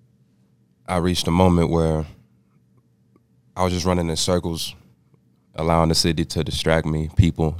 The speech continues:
to distract me, you know what I mean? And like I said, I wanted more for myself. Reconnected with a,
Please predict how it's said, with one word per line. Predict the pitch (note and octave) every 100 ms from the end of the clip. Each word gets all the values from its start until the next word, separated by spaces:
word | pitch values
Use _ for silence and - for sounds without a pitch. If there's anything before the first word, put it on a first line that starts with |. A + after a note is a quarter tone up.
| -
to |
distract | E2 D#2 E2 D#2+ D2
me, | D#2 D#2 _ _ _ _
you | E2
know | D#2
what | D2+
I |
mean? | D2+ D#2 D2+
And | - D2+ D2 C#2+ - _ _ _ _ _ _ _ _ _ _ _
like | - D#2
I |
said, | D2+ E2+
I | D#2+
wanted | E2 D#2+
more | D#2+ E2+
for | D#2+
myself. | C#2+ D2+ - C#2 C2+ - _ _ _ _ _ _ _ _ _
Reconnected | E2 F#2 - F2+ F2+ -
with | E2+ F2
a, | D#2